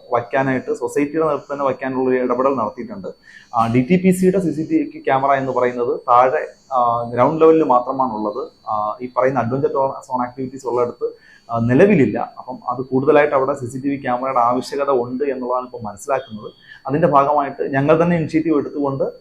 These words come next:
ആ, സി സി ടി വി ക്യാമറകൾ വയ്ക്കാനുള്ള നിർദ്ദേശം, ആ, പറഞ്ഞിട്ടുണ്ട്. ഞങ്ങൾക്ക് ഇതിൻ്റെ നിർമ്മാണവുമായിട്ട് ബന്ധപ്പെട്ടുകൊണ്ട് ഒരു കോടി ഇരുപത് ലക്ഷമാണ്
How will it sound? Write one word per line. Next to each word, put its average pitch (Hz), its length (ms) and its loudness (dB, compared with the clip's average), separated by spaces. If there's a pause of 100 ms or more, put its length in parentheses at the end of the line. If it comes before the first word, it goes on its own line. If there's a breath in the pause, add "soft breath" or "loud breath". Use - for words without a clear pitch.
(120)
ആ, 131 120 -2
സി 120 100 -8
സി 120 120 -8
ടി 143 100 -2
വി 143 80 0
ക്യാമറകൾ 127 420 -2
വയ്ക്കാനുള്ള 123 440 -4
നിർദ്ദേശം, 131 400 -4 (460)
ആ, - 200 -12 (120)
പറഞ്ഞിട്ടുണ്ട്. - 480 -4 (520)
ഞങ്ങൾക്ക് 143 380 0
ഇതിൻ്റെ 147 420 2
നിർമ്മാണവുമായിട്ട് 135 600 2
ബന്ധപ്പെട്ടുകൊണ്ട് 120 680 -4
ഒരു 127 360 -4
കോടി 135 240 -4
ഇരുപത് 120 300 -6
ലക്ഷമാണ് 117 480 -6